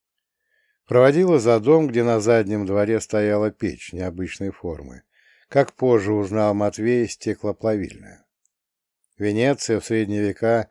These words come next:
славилась качественными стеклянными изделиями. И бусы делали, и посуду вроде стаканов, бутылей и чаш – и плоские листы стекла для окон.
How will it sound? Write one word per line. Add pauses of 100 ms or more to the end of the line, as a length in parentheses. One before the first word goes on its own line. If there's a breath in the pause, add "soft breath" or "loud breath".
(380 soft breath)
славилась
качественными
стеклянными
изделиями. (340 soft breath)
И
бусы
делали,
и
посуду
вроде
стаканов,
бутылей
и
чаш – (420)
и
плоские
листы
стекла
для
окон.